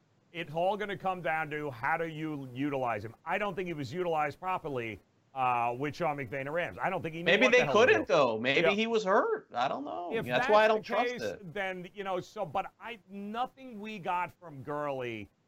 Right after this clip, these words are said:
Speaker 1: um, said that. Nobody's ever admitted to, you know, it's him. D-, does he have a problem with the knee? Yes, we know that, guys. But I still think a lot of what I saw from Sean McVay last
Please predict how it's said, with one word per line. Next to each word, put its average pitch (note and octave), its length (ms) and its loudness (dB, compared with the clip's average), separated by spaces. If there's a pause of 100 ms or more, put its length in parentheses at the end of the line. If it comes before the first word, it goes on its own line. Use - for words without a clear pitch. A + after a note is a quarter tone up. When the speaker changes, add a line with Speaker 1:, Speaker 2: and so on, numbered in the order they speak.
(220)
Speaker 1:
um, A#2+ 840 -2
said D#3 400 -6
that. G2+ 320 -4
Nobody's G#3+ 420 -4
ever A3 220 -2
admitted G3 420 -8
to, F#3+ 200 -4
you F3+ 140 -6
know, E3 220 -2
it's D#3 220 -8
him. F3+ 280 -6
D-, - 80 -10 (140)
does F#3 160 -6
he G3 80 -6
have G#3 140 -6
a G3+ 40 -10
problem G3+ 300 -6
with G3+ 80 -20
the G3+ 80 -16
knee? G3 140 -14
Yes, C3+ 340 -12
we D3 140 -8
know C#3+ 340 -2
that, F#2+ 320 -10
guys. A2 280 -10 (100)
But E3 340 -4 (420)
I F#3+ 200 -6
still A3+ 440 -6
think F#3+ 440 -8
a D#3+ 60 -8
lot E3+ 300 -4
of F#3 100 -8
what G3+ 160 -4
I G3+ 100 -4
saw G3+ 240 -6
from F#3 180 -12
Sean G3+ 300 -6
McVay F#3+ 360 -6
last G3+ 400 -4